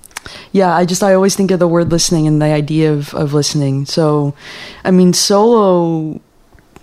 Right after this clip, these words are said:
practice or performance at its core is either sound or no sound, right? And then, then you can dig into, okay, well, what is sound? <laughs> You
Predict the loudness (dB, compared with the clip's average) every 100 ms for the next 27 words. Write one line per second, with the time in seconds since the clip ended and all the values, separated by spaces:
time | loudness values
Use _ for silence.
0 | _ _ -20 -12 -4 -4 -4 -2 -2 -2
1 | -4 -6 -4 -4 0 0 2 0 -2 -4
2 | -2 -4 -6 -8 -4 0 0 0 0 -2
3 | -2 -2 -2 -2 -2 0 -2 -2 -2 -4
4 | -4 -6 -4 -4 -2 -2 0 0 0 -4
5 | -12 -10 0 2 2 2 2 2 2 2
6 | 0 0 0 2 2 2 2 2 -2 -2
7 | -4 0 0